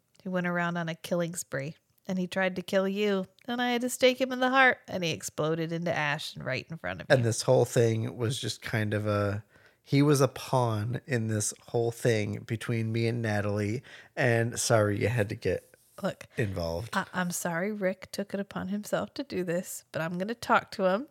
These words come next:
Speaker 1: He's not gonna do this again.
Speaker 2: R-, Ricola
Speaker 1: <laughs> Ricola.
Speaker 2: was having some impulse control problems.
Speaker 1: <laughs> Yeah, Nick, Nick will talk to him. Uh, but Nick hypnotizes her into believing that he died. He really did just die.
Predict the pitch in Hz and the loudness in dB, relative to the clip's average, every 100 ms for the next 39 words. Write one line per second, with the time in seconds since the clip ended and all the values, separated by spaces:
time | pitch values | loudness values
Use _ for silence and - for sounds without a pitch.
0 | _ _ - - 170 156 196 147 147 156 | _ _ -14 -10 -8 -8 -8 -8 -6 -6
1 | - 143 147 143 180 _ - 131 127 - | -8 -4 0 0 0 _ -8 -6 -2 2
2 | 123 117 107 120 _ _ _ - 277 - | 4 4 2 -2 _ _ _ 2 2 4
3 | 120 - 123 - 113 113 - 107 123 - | 2 8 10 10 6 0 -2 -2 -2 -10
4 | - 147 120 113 - - 110 - 104 - | -6 -4 -2 -2 -4 -6 -6 -2 -2 2
5 | 107 104 117 120 - 240 - 233 - 180 | 0 0 -2 -6 -6 -8 -8 -14 -8 -8
6 | - - - - 202 - - - - 202 | -10 -20 -16 -16 -12 -12 -12 -16 -16 -18
7 | _ - - - - - 190 185 208 220 | _ -20 -16 -16 -10 2 4 6 4 2
8 | 262 269 240 _ - 185 - 156 - 175 | -4 -4 -10 _ -8 -8 -6 -12 -12 -10
9 | 170 175 175 180 180 170 175 _ _ _ | -10 -10 -10 -10 -8 -10 -14 _ _ _
10 | _ - 180 - - 165 160 160 156 156 | _ -16 -14 -12 -8 -4 -4 -6 -6 -4
11 | 143 - _ _ _ _ _ _ _ _ | -4 -6 _ _ _ _ _ _ _ _
12 | _ _ 175 175 160 110 - - - _ | _ _ -8 -6 -4 -6 -8 -12 -16 _
13 | _ _ 185 160 139 127 135 147 - 165 | _ _ -10 -8 -6 -8 -8 -10 -10 -12
14 | - - - - | -12 -12 -12 -12